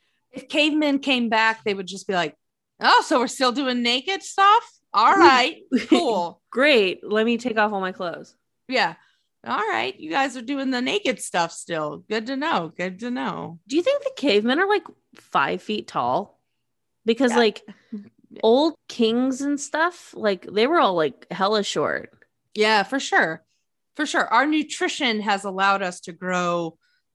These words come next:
Speaker 1: big and strong and tall and stuff.
Speaker 2: <laughs> Imagine going back in time and you just see, like, these stupid little cavemen. <laughs> They're just little. <laughs> Like,
Speaker 1: Yeah.
Speaker 2: get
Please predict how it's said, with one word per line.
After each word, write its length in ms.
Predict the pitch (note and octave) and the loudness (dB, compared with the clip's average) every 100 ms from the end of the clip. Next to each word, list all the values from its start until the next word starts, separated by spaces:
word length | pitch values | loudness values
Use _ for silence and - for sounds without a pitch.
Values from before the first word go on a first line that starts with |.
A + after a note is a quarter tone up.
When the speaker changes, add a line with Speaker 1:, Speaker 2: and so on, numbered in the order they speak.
| _ | _
Speaker 1:
big 480 | F3+ G3 F#3 F3 D#3+ | -10 -8 -6 -8 -10
and 120 | E3 | -8
strong 680 | F3 - E3 E3 D#3 D3+ D3 | -6 -4 -4 -4 -6 -8 -10
and 160 | D3+ - | -14 -6
tall 480 | D#3 D3+ B2+ A#2+ | -4 -4 -4 -8
and 180 | - D3 | -12 -16
stuff. 600 | - - - - _ _ | -20 -18 -16 -18 _ _
Speaker 2:
<laughs> 20 | - | -4
Imagine 1300 | - - G4 - - - - A4+ A4+ G#4+ A4+ B4+ C5 | -4 0 0 0 -8 -10 0 4 6 6 4 0 0
going 220 | B4 A#4 A4 | 4 4 4
back 280 | E4+ E4 | 0 0
in 160 | F4 D#4+ | -2 -2
time 440 | C4 D4+ E4 D#4 | 0 2 2 0
and 200 | G3 A#3+ | 0 -2
you 80 | D4 | -2
just 260 | B3+ D4 C#4+ | -2 -4 -4
see, 160 | D4 | -4
like, 200 | E4 E4+ | -2 -2
these 280 | D#4 D4 - | -2 -4 -4
stupid 720 | - - _ C4 C4 D#4+ D#4 | -8 -8 _ -2 0 -2 -2
little 220 | A3 A#3 B3 | 2 2 0
cavemen. 720 | - G3+ B3 A3+ B2+ D3+ - | 0 0 2 -2 -2 -6 -10
<laughs> 60 | - | -4
They're 400 | E4 - - F4 - | -4 -4 -4 -4 0
just 260 | G4+ A4+ - - - - | -2 -2 -10 -18 -20 -14
little. 800 | - B3+ C4 C#4+ C4+ E3 G2+ - | -4 0 0 2 2 0 -2 -8
<laughs> 40 | _ _ - - | _ _ -12 0
Like, 140 | G#4 A#4 | 6 6
Speaker 1:
Yeah. 280 | G3 D#3+ | 6 2
Speaker 2:
get 100 | D#3 | 2